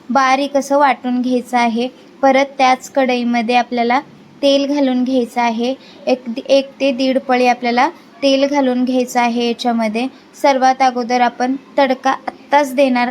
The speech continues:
आहोत, नंतर तडका देत बसायचं नाही किंवा भेंडी भाजून झाल्याच्या नंतर आपण तडका देतो ते तसं काही करायचं नाही या व्हिडिओमध्ये किंवा या रेसिपीमध्ये. तर बघू शकताय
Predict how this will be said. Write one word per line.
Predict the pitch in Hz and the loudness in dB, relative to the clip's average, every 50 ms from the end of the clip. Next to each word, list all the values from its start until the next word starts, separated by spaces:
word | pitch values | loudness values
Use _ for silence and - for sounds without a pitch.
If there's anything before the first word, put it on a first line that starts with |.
| - - | -2 -4
आहोत, | 254 233 214 240 240 247 - 311 269 - - - - - - | -4 -2 -2 -2 -4 -4 -4 -8 -10 -10 -18 -20 -20 -6 -2
नंतर | 262 277 277 262 233 269 269 277 269 - | 0 2 2 2 2 2 0 -2 0 0
तडका | 294 269 269 269 269 262 | 0 0 0 0 0 0
देत | 233 247 247 240 226 | 0 0 -2 -2 -2
बसायचं | 233 262 262 - 262 247 233 233 - 254 247 | -2 -4 -2 -2 -2 -4 -4 -4 -4 -2 0
नाही | 254 247 240 226 233 240 240 240 - | 0 0 0 0 0 -2 -2 -2 -4
किंवा | 269 247 269 294 339 339 - - - - - | -2 0 0 0 0 -2 -8 -18 -20 -6 0
भेंडी | 233 302 294 262 254 269 269 | 2 4 4 4 4 2 2
भाजून | 269 277 277 254 240 262 262 | 0 -2 -2 -2 0 0 0
झाल्याच्या | 262 285 294 277 254 247 262 262 | 0 0 -2 -2 -2 -2 -2 -2
नंतर | 262 269 262 254 226 254 254 | 0 0 0 0 -2 0 0
आपण | 247 247 247 254 247 240 262 | 0 0 0 -4 -4 -2 -2
तडका | 254 247 240 247 240 | -2 -2 -2 -2 -4
देतो | 233 240 240 220 247 247 247 | -2 -2 -4 -4 -6 -4 -4
ते | 269 254 262 | -6 -4 -4
तसं | 262 233 254 269 | -6 -6 -6 -4
काही | 262 269 254 | -2 -4 -4
करायचं | 254 262 269 262 247 233 214 220 247 247 | -2 -2 -2 -2 -2 -2 -4 -4 -4 -4
नाही | 247 247 247 226 233 233 233 | -2 -2 -2 -2 -2 0 0
या | 233 233 226 - - | 0 0 -2 -4 -8
व्हिडिओमध्ये | 247 240 254 240 233 233 233 220 220 214 214 233 233 | -4 -4 -2 -2 0 -2 -2 -2 -2 -2 -2 -4 -4
किंवा | 233 247 240 247 | -6 -4 -4 -2
या | 262 285 294 294 | 0 0 0 2
रेसिपीमध्ये. | 277 277 269 269 262 233 - 240 233 220 220 220 208 220 240 269 - - - - - - - - - | 2 2 0 0 -6 -8 -8 -6 -4 -4 -4 -4 -4 -4 -6 -8 -10 -14 -20 -20 -20 -20 -18 -2 0
तर | 262 262 | 0 2
बघू | 226 262 262 254 277 | 2 2 0 0 -2
शकताय | 269 - 285 285 285 - - 262 277 | -4 -4 -4 -6 -4 -2 -2 -2 -2